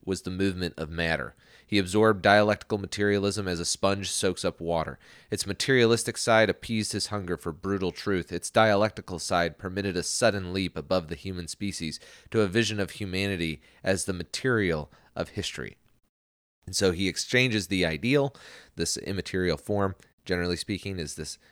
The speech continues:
you know, what's the perfect man, this kind of immaterial concept. And he says, "No, I'm gonna exchange it for matter because his time in Auschwitz makes him just hate everything." And he's called a nihilist by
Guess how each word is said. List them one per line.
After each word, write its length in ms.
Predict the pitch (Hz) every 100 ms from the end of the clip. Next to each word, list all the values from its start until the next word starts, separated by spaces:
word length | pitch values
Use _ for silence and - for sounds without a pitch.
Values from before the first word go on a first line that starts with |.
| _
you 80 | 90
know, 120 | 82
what's 240 | 80 98 -
the 80 | -
perfect 440 | - 110 113 -
man, 320 | 95 92 92
this 240 | 87 - - -
kind 220 | - 104
of 100 | 90 -
immaterial 580 | 104 98 - 104 98
concept. 480 | 87 101 101 107 95 _ - -
And 120 | - 95
he 60 |
says, 300 | 90 87 80
"No, 240 | 92 98 92
I'm 80 |
gonna 140 | 95 92
exchange 420 | 80 - 98 90
it 100 | 87
for 140 | -
matter 420 | 82 87 90 82 80
because 500 | 80 - 82 78 - - _
his 200 | 90 80
time 320 | - 117 113
in 80 | 101
Auschwitz 580 | 76 95 - 87 82 - _ _ _ _ _ -
makes 480 | 90 92 98 -
him 340 | 107 90 85 82 _
just 320 | 85 78 - _ _
hate 400 | _ - 90 87 -
everything." 580 | 87 85 80 76 69 69
And 120 | 64
he's 240 | 71 85 -
called 340 | - 85 82
a 160 | - 76
nihilist 640 | 76 87 92 78 73 - -
by 340 | 80 78 73